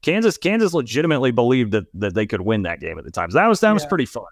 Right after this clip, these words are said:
Speaker 1: T-, twenty nineteen
Speaker 2: I
Speaker 1: was pretty fun.
Speaker 2: I just think that was fake juice. By the way, Brent Dearmon is the head coach now, I believe.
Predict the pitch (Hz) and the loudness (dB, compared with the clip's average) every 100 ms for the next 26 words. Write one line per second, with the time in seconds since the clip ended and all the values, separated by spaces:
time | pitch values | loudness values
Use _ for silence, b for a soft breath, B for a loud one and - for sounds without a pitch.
0 | _ _ _ - 123 190 208 180 147 147 | _ _ _ -6 -2 0 0 0 -2 -2
1 | 117 - 107 98 87 _ _ _ _ _ | -2 -4 -4 -6 -18 _ _ _ _ _
2 | _ - 175 185 208 175 170 147 - 156 | _ -6 -4 -2 0 4 4 4 -2 -2
3 | - 160 131 - 220 190 143 185 170 165 | -2 -4 -2 4 4 4 0 -2 0 0
4 | 170 147 151 123 139 147 151 143 - 131 | 0 -4 -6 -4 -4 -4 -6 -6 -6 -4
5 | 143 - | -4 -8